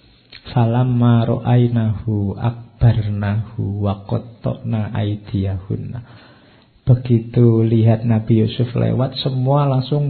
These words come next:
wow, melongo, ndak sadar, sampai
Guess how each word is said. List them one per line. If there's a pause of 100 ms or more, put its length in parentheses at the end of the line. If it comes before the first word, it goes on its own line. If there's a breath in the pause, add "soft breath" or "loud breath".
wow,
melongo, (640 loud breath)
ndak
sadar, (1300 soft breath)
sampai